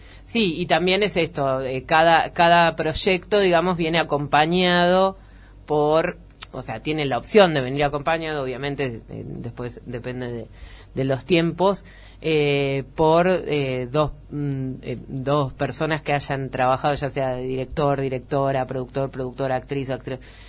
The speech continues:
lo que sea, eh, en, en el proyecto, y eso también genera la posibilidad de que uno vaya a ver una peli y pueda conversar, pueda tener un intercambio con alguien que haya sido parte de,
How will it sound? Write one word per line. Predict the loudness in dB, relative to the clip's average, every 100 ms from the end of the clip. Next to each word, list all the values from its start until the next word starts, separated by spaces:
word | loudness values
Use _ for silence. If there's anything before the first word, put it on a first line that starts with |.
| -20 -8
lo | -6
que | -6
sea, | 0 4 6 6 4 -4 -20 -20 -18 -6
eh, | -4 -2 0 0 0 0 -4 -8 -14 -4
en, | 0 0 0
en | 0 0
el | 0
proyecto, | 0 -2 0 -2 -2 2 2 2
y | 0 2
eso | 2
también | 0 0 -2
genera | 0 2 2 4 4 4 2
la | -2 -2
posibilidad | -2 -4 -4 0 2 4
de | 2
que | 0
uno | -4 -2 0
vaya | 2 2 2
a |
ver | 0
una | 2 4 2
peli | 4 4 4 0
y | -2 -4
pueda | 2 2
conversar, | 2 0 2 0 0 2 6 6 6 2
pueda | 0 2 2 2
tener | -2 -2 -2
un | -2
intercambio | -4 0 0 4 4 6 0 0
con | -2 -2
alguien | -2 -2
que | -2
haya | -4 -6
sido | -2 -2 2
parte | 0 0 -2
de, | -2 -4 -6